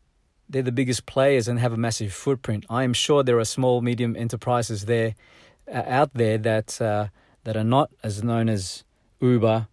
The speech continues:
or Slack or Instagram, but did start during a crisis and have continued on past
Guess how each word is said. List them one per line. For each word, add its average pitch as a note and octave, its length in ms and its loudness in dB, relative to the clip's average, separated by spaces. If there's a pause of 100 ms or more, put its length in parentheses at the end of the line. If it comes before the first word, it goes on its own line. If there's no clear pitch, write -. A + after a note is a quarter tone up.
(140)
or G2+ 440 -6 (260)
Slack - 520 0 (680)
or G#2 120 -2
Instagram, A2+ 560 0 (680)
but B2 160 -2
did D3 120 -2
start C#3 360 2
during B2+ 200 0
a A#2+ 60 -2
crisis - 640 -4 (1400)
and A#2+ 180 0
have A#2+ 160 2
continued A#2 460 2
on A2+ 360 2 (1600)
past C#3+ 520 4